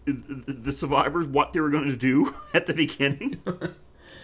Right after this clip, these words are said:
Speaker 1: But yeah.
Speaker 2: Yeah.
Speaker 1: you would think that there would have been at least, like,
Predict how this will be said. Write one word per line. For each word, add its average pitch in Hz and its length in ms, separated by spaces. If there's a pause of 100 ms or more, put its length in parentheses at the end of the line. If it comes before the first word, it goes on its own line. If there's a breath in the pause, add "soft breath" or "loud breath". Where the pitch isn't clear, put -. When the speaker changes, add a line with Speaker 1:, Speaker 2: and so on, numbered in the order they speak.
(760 loud breath)
Speaker 1:
But 220 120
yeah. - 60
Speaker 2:
Yeah. 233 60
Speaker 1:
you 220 160
would 269 200
think 240 200
that 202 120
there 175 120
would 165 120
have 143 100
been 143 120
at 120 120
least, - 540
like, 110 320